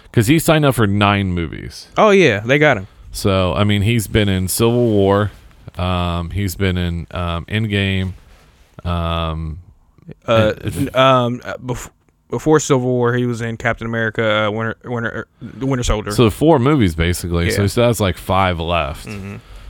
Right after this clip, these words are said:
Speaker 1: Um, be interested. And then now we have Christian Bale on set for Thor, and then we also have
Speaker 2: Oh, for real?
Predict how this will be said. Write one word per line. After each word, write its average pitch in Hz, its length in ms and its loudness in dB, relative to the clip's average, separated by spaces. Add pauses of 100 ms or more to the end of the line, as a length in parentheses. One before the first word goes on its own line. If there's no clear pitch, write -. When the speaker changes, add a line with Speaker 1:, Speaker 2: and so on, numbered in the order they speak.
(120)
Speaker 1:
Um, 92 240 0
be 123 140 4
interested. 127 480 2
And 110 180 -2
then 104 120 2
now 104 200 0
we 107 140 0
have 98 420 0
Christian 107 320 -2
Bale 101 220 2
on 101 280 0
set 95 420 -4
for 98 160 -4
Thor, 85 440 -4
and 87 180 -6
then 87 120 -4
we 90 120 -6
also 90 440 -4
have 85 440 -2
Speaker 2:
Oh, 139 100 4
for 131 140 2
real? 139 300 2